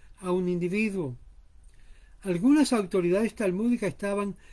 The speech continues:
en favor de ser tan estricto que con estas reglas de evidencia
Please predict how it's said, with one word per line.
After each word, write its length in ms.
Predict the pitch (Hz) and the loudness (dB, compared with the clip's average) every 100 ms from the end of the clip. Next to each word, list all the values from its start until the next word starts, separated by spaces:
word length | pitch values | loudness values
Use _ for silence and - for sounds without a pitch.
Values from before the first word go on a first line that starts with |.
| - | -6
en 180 | 196 180 | -2 0
favor 340 | 180 170 220 | -2 -2 -2
de 100 | 196 | -2
ser 400 | 170 226 220 190 170 - - - - | -2 0 0 0 -6 -18 -20 -20 -6
tan 280 | 214 262 | 2 4
estricto 640 | 269 - - 208 - - 233 | 4 0 -4 -4 -4 -10 -8
que 160 | 180 | -6
con 220 | 170 165 | -4 -4
estas 260 | 185 240 208 | -2 -2 -2
reglas 340 | 214 208 220 | -2 -4 -6
de 120 | 208 202 | -4 -2
evidencia 640 | 226 214 196 180 208 196 | -2 -2 -2 -4 -8 -8